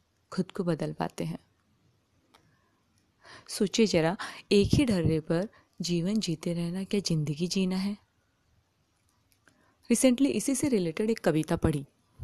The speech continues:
कविता नोबेल पुरस्कार विजेता स्पेनिश कवि पाब्लो नेरूदा की कविता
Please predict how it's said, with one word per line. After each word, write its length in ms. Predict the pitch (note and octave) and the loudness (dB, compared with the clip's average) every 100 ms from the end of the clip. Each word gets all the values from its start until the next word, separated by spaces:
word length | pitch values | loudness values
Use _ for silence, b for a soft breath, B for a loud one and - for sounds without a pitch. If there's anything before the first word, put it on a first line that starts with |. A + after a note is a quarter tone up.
| - - - _ _ B B B B B B _ _ _ _ _ _ _ _ - | -10 -12 -14 _ _ B B B B B B _ _ _ _ _ _ _ _ 2
कविता 300 | G3 F#3 G3+ | 4 4 2
नोबेल 320 | F#3 E3 A3+ | 2 2 2
पुरस्कार 440 | - G3 - F#3 | 4 4 4 4
विजेता 440 | E3 D#3+ E3 D#3 F#3+ | 2 2 -2 -2 -2
स्पेनिश 520 | - - G3+ B3 - | -4 0 2 2 2
कवि 240 | A3 F#3+ | 0 -2
पाब्लो 420 | G#3+ G3+ F3+ F3 G#3+ | 0 2 2 2 2
नेरूदा 460 | G3 E3+ F3+ A3 | 2 2 2 0
की 140 | A3+ A3+ | -2 0
कविता 520 | F3+ D#3 D#3 E3 | 2 2 0 0